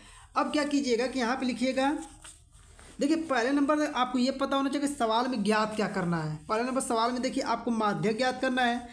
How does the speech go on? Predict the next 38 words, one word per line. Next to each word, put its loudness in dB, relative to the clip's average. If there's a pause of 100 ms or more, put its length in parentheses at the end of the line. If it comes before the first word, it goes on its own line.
(200)
तो -2
माध्यक 2
जब 2
ज्ञात 0
करना 0
रहता 0
है 0
तो 0
यहाँ 2
पे -2
आपको 0
संचयी 0
बारंबारता 2
निकालना 0
होता 0
है। 0
तो -4
इस -4
खाने -2
में 0
आप 0
क्या 0
करेंगे 0
कि -2
लिखेंगे 0
संचयी 0
बारंबारता, 0 (1200)
संचयी 2 (340)
बारंबारता, -2 (2250)
ठीक 0
है। 4 (380)
अब -2
ये 2
संचयी 0
बारंबारता 0
इसमें 0
लिख 0
लिए, 4